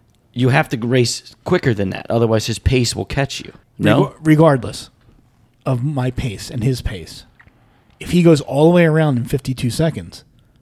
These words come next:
Speaker 2: I only need to go halfway around in less than fifty-two seconds.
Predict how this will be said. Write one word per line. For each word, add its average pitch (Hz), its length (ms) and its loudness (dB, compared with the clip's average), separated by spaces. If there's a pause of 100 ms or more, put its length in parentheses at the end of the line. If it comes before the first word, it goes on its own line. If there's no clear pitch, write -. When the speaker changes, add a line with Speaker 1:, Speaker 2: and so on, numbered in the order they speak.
(240)
Speaker 2:
I 151 80 2
only 160 180 4
need 131 200 -2
to 127 60 -4
go 120 260 -4 (160)
halfway 165 520 -4
around 107 500 -8
in 120 140 -8
less 139 260 -4
than 117 140 -6
fifty-two 120 460 -8
seconds. 123 440 -8